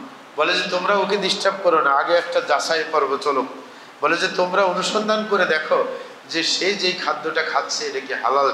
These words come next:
কিনা।" বলে যে, "ফাইন কানা মাতা'মুহু সু'", বলে যে, "যদি দেখো তার খাদ্যটা হালাল না, হারাম, তাইলে দাউহু ইয়াতা'াব ওয়া ইজতাহিদ",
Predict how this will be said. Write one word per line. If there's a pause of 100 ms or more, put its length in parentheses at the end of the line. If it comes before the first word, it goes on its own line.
কিনা।" (1400)
বলে
যে,
"ফাইন
কানা
মাতা'মুহু
সু'", (380)
বলে
যে,
"যদি
দেখো
তার (580)
খাদ্যটা
হালাল
না,
হারাম, (520)
তাইলে
দাউহু
ইয়াতা'াব (100)
ওয়া
ইজতাহিদ",